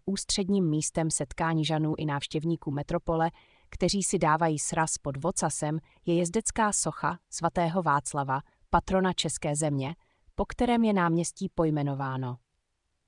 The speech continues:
Kromě samotného Václava je dílo sochaře Josefa Václava Myslbeka doplněno dalšími světci, je zde svatá Ludmila, svatá Anežka Česká, svatý Prokop a svatý Vojtěch.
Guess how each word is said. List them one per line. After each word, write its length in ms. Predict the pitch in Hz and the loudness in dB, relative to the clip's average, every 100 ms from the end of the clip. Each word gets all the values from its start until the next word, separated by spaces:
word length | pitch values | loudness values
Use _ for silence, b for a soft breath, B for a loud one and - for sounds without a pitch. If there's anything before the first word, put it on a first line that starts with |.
| _ _ _ | _ _ _
Kromě 440 | 208 208 226 214 208 | 4 6 6 4 4
samotného 600 | 190 190 - 202 202 220 | 4 4 6 6 6 6
Václava 500 | 165 156 - 160 156 | 4 4 2 2 4
je 180 | 151 143 | 2 0
dílo 260 | 151 151 | 0 0
sochaře 460 | 143 165 185 175 160 | 0 0 0 0 2
Josefa 340 | 151 160 - | 2 0 0
Václava 420 | 151 147 - 147 | 2 2 2 0
Myslbeka 680 | 131 135 165 156 165 - 170 - | 0 -2 -2 0 0 0 -4 -2
doplněno 440 | 180 190 214 208 190 | -2 2 4 4 6
dalšími 400 | 156 151 156 139 | 4 2 0 0
světci, 540 | - 135 - - 165 - | -2 -6 -4 -4 -4 -4
je 120 | 143 | -4
zde 180 | 151 151 | -2 -2
svatá 400 | 143 143 - 131 | -2 -2 0 0
Ludmila, 640 | 131 139 170 190 190 190 190 | 0 -2 2 4 4 2 0
svatá 360 | - 147 - | -4 -2 0
Anežka 400 | 117 139 135 - | 0 0 -2 -4
Česká, 600 | 123 - - - 170 175 170 | -6 -4 -4 0 2 2 -2
svatý 380 | - 156 156 131 | -8 -4 -4 -6
Prokop 400 | - 147 - 170 - | -4 -4 -2 -4 -4
a 80 | - | -10
svatý 300 | - 135 127 | -8 -8 -6
Vojtěch. 400 | 120 131 - 131 | -6 -6 -10 -14